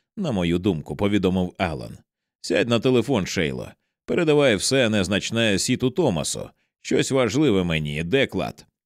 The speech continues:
"Я тут!" — радісний голос Клата пролунав із туалету. "Я думаю повернутися через сорок п'ять хвилин або щось таке", — крикнув Алан. "Ти займеш моє місце за столом, поки я не повернуся".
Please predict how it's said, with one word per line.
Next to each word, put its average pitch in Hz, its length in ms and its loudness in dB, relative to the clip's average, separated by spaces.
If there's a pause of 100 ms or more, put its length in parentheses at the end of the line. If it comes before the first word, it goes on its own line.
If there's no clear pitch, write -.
(360)
"Я - 260 2
тут!" — - 540 0 (360)
радісний 104 520 2
голос 113 280 2
Клата 196 300 2
пролунав 120 520 2
із 104 160 -2
туалету. 90 640 -2 (580)
"Я - 340 0
думаю 113 560 4
повернутися 104 960 2
через 98 320 2
сорок 104 260 2
п'ять 95 240 2
хвилин 127 380 0
або 76 260 2
щось 80 260 -4
таке", — 73 340 -6
крикнув 80 480 -4
Алан. 65 360 -6 (420)
"Ти - 100 2
займеш 170 420 2
моє 151 260 2
місце 151 320 2
за 104 140 4
столом, 127 360 2
поки 98 300 2
я 92 160 4
не 92 120 0
повернуся". 80 680 0